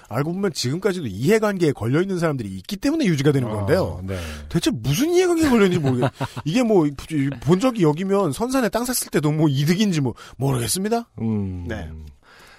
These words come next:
Speaker 2: 자, 이 차 멘붕. 결혼 증인 두 명의 주민번호와 등본에 있는 본적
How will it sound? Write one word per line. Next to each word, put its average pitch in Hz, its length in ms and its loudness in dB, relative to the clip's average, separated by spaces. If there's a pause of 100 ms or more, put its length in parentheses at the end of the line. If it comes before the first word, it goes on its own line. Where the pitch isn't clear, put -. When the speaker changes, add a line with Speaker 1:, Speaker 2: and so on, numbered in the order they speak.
(420)
Speaker 2:
자, - 140 -8
이 170 100 2
차 220 140 4
멘붕. 143 420 0 (180)
결혼 196 440 2
증인 202 580 2
두 151 220 4
명의 226 580 2 (140)
주민번호와 107 800 0 (320)
등본에 139 500 0
있는 127 300 -2
본적 110 380 -4